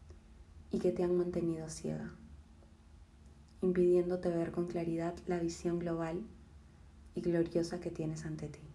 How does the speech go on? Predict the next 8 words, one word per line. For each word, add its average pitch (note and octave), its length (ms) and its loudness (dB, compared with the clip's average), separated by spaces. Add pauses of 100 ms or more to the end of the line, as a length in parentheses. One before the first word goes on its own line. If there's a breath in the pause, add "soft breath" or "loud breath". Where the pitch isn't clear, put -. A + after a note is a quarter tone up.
(3000)
Demuestra F#3+ 480 0
lo G#3 140 4
que G3 120 -2
significa F3+ 580 0
la F3 120 0
fe E3+ 140 -4
para E3+ 300 0
ti E3+ 200 0